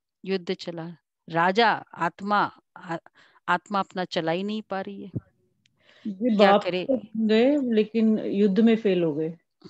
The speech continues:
Speaker 2: बाप के
Speaker 1: हाँ,
Speaker 2: तो बन-
Speaker 1: वही। तो फिर युद्ध किस में? मा-, कि-,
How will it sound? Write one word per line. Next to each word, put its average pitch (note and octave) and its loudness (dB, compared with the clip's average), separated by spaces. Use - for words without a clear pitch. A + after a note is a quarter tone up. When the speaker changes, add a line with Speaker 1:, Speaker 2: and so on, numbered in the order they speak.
Speaker 2:
बाप F#3 -8
के A3+ 0
Speaker 1:
हाँ, G#3+ 0
Speaker 2:
तो F3 -4
बन- F#3 -4
Speaker 1:
वही। G#3 -8
तो F#3+ -4
फिर A3+ -2
युद्ध A#3 -2
किस - -4
में? A3 0
मा-, F3 -2
कि-, A3 -8